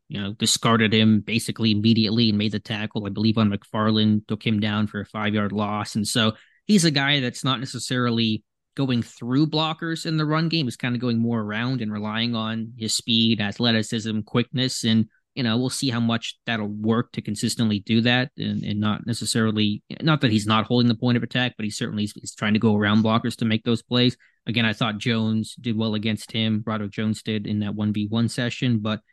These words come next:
you know, it's, it's good back and forth. These, these guys are making each other better. I gotta talk about Quincy Roche, though. Talk about run session. I thought Roche was awesome today in run session. He,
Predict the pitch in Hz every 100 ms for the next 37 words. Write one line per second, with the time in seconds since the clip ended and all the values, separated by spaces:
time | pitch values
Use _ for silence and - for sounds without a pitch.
0 | _ - 101 - 113 - - 107 113 101
1 | 107 - 107 101 107 - 110 - 107 104
2 | 107 104 104 104 - 104 104 113 113 -
3 | _ 123 151 196 220 - 160 147 135 -
4 | 147 - 135 117 - 135 156 104 - 131
5 | 139 107 117 151 - 107 - 110 127 123
6 | 113 - 107 104 - - 117 139 - 117
7 | 107 107 104 110 135 - 117 - 131 110
8 | 104